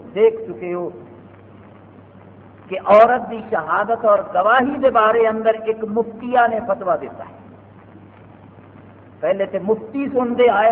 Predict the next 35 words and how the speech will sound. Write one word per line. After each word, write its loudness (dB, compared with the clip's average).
سا، 0
ہن 0
مفتیہ -4
بن 0
گئی -2
ہے۔ -4
انہیں 4
فتویٰ 2
دیتا 2
ہے 4
کہ -10
اللہ 2
نو -2
کی -8
پتا -2
ہوگے 2
عورت 0
تے -6
مرد -4
کی -10
گواہی -2
برابر -2
ہوندی -8
ہے، -2
مینوں -4
پتا -4
ہے، -8
یہ -10
دونوں -8
دی -12
گواہی -4
برابر۔ -2
میرا -2
اللہ 0
قادر 2